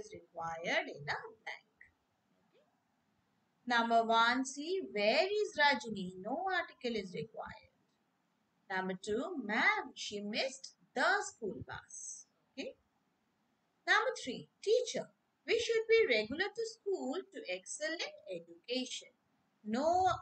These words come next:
article required. Number four, Rani, yes, ma'am, regularity should be maintained at all times.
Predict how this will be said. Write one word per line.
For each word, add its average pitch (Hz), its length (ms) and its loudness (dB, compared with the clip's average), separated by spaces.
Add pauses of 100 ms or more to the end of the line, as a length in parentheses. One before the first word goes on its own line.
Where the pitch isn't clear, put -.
(100)
article - 440 -6 (100)
required. - 280 -20 (1400)
Number 185 260 -2
four, 254 480 -2 (180)
Rani, 185 380 0 (560)
yes, 359 460 2
ma'am, 190 420 -2 (460)
regularity 294 640 -2
should 220 280 -6
be 208 120 -6
maintained 226 760 -2
at - 240 -4 (100)
all 359 440 2
times. - 800 -8